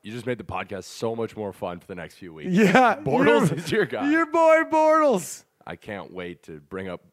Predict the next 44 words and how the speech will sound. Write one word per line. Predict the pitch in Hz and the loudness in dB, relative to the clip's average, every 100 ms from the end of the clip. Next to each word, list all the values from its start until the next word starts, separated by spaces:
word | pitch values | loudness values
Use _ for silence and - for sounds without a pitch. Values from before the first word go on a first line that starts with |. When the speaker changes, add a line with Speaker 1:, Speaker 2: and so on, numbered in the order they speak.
| _ | _
Speaker 1:
horrendous | 92 90 85 82 | -12 -10 -10 -14
stats. | - 73 73 - - | -14 -14 -14 -16 -10
Speaker 2:
<laughs> | 185 - - - _ - - - _ - - - _ _ _ _ _ - - _ _ _ | -10 -10 -16 -20 _ -12 -12 -14 _ -16 -16 -18 _ _ _ _ _ -20 -20 _ _ _
Oh, | 185 185 170 | -4 -2 -4
man. | 160 170 143 107 _ _ - | -6 -8 -10 -14 _ _ -16
He | 208 | -8
throws | 220 220 | -4 -2
out, | 226 208 | -2 -2
he | 220 | -4
throws | 226 226 190 | -2 -2 0
gifts | 214 220 - | -2 -2 -6
to | |
the | 226 | -12
other | 208 | -10
team | 214 214 | -12 -12
like | 196 | -14
it's | 196 | -12
Christmas, | - 208 175 180 | -10 -8 -8 -10
but | 160 170 | -6 -6
you | 185 | 0
know | 196 | 0
what? | 190 190 | 2 2
He's | 185 | 0
been | 170 | -6
settling | - 185 175 175 | -4 -2 0 -2
down, | 160 170 170 165 151 _ _ _ - | -2 0 -2 -4 -10 _ _ _ -8
and, | 139 151 | -8 -4
uh, | 160 160 160 | -4 -2 -2
he | 170 | -2
would | 185 143 | -2 -4
be | 107 | -8
your | 107 107 | -12 -12
boy. | 101 110 107 107 _ _ | -8 -8 -6 -10 _ _
He | 143 | -10
needs, | 139 127 _ | -10 -12 _
he's | 113 107 90 | -20 -20 -18
needed | 117 131 110 | -16 -16 -16
to | |
shave | 98 - 110 113 101 | -16 -12 -10 -10 -14
since | - 95 | -18 -16
he | 104 | -14
was | 101 | -12
grade | 110 104 92 | -10 -10 -10
two. | - 98 95 | -8 -6 -6